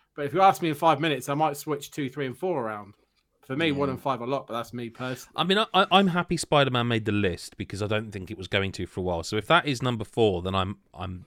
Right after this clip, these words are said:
Speaker 3: I'm just satisfied it's there because I think it's one of those games where, because it's not kind of like a God of War or, you know, like a,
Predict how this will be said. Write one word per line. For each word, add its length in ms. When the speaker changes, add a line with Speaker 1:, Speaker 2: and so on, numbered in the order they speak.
Speaker 3:
I'm 160
just 200
satisfied 600
it's 140
there 300
because 280
I 60
think 320
it's 160
one 100
of 80
those 180
games 300
where, 80
because 260
it's 140
not 140
kind 180
of 80
like 100
a 60
God 220
of 100
War 400
or, 640
you 120
know, 140
like 240
a, 220